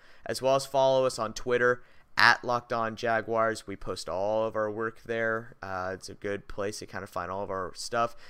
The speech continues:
as well as locked on jaguars dot com. You can find all of our articles that we're doing,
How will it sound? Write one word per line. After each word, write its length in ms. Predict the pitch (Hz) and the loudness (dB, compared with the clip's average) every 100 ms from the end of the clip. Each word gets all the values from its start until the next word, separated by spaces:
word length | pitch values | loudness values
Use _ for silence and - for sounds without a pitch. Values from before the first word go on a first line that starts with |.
| - | -12
as 140 | 110 | -4
well 180 | 123 131 | 2 2
as 120 | 123 | 2
locked 320 | 120 123 - | 2 2 2
on 200 | 123 113 | -2 -2
jaguars 480 | 113 117 110 107 104 | 0 -2 0 -2 -2
dot 240 | - 107 - | -2 -2 -2
com. 320 | 127 127 123 | -4 -2 -4
You 80 | 95 | -10
can 120 | 110 | -10
find 240 | 104 95 | -6 -6
all 100 | 98 | -6
of 80 | 95 | -4
our 80 | 82 | -4
articles 420 | 104 113 110 113 | -4 -4 -6 -6
that 140 | 107 | -6
we're 80 | 101 | -6
doing, 420 | 107 107 104 101 | -8 -8 -6 -8